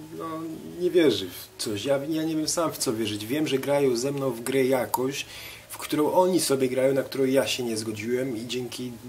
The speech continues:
temu, no, ja im podziękuję, po prostu sprzedaję tego iPhone'a w pierony i ten.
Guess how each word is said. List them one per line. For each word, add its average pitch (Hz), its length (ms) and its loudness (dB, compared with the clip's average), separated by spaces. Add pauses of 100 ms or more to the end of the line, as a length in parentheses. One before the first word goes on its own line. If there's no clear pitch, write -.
temu, 127 360 -2
no, 147 180 -4
ja 139 220 4
im 139 220 0
podziękuję, 131 540 2
po - 80 -10
prostu 107 280 -10
sprzedaję 117 460 -4
tego 110 200 -6
iPhone'a 110 500 -2
w - 500 -18
pierony 117 580 -4
i 131 180 -8
ten. 87 220 -2